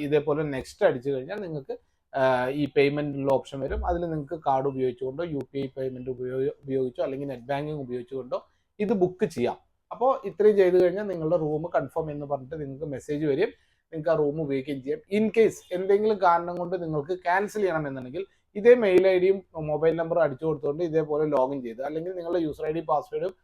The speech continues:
അടിച്ചു കൊടുത്തുകൊണ്ട് ലോഗിൻ ചെയ്തിട്ട് നമുക്ക് ഇത് സെലക്ട് ചെയ്തിട്ട് ക്യാൻസൽ ചെയ്യാം.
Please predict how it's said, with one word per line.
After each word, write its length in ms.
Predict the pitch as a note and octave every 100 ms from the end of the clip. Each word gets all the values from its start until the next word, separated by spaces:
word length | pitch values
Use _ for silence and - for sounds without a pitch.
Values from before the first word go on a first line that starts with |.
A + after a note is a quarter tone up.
| _ _ -
അടിച്ചു 340 | D3+ D3+ -
കൊടുത്തുകൊണ്ട് 600 | F3+ D#3 C3 D#3 D#3 F#3
ലോഗിൻ 380 | C#3+ C#3+ D#3+ F3+
ചെയ്തിട്ട് 360 | C#3 B2 A#3+ C#4+ _ _ -
നമുക്ക് 220 | F#3+ F3
ഇത് 240 | F#3+ D#3+ F3+
സെലക്ട് 400 | D3+ C3 - C#3+
ചെയ്തിട്ട് 200 | C#3 F3
ക്യാൻസൽ 440 | D#3 C#3 B2 C#3+
ചെയ്യാം. 340 | C#3+ C3 D#3+